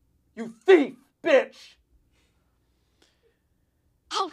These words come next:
Speaker 2: dare you?
Speaker 1: So I, I don't mean to get, like, overly emotional about it so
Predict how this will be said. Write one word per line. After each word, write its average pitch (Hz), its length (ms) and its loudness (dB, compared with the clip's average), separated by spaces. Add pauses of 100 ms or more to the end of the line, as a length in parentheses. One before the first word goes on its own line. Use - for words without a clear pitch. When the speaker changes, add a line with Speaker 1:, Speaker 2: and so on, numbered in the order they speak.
Speaker 2:
dare 320 260 -4
you? 285 300 -10 (1700)
Speaker 1:
So 120 140 -16
I, 120 140 -4 (120)
I 120 80 -8
don't 123 160 -8
mean 117 140 -10
to 107 100 -18
get, 104 280 -10
like, 101 160 -8
overly 107 520 -6
emotional 104 600 -8
about 104 280 -4
it 104 120 -6 (140)
so 104 600 -6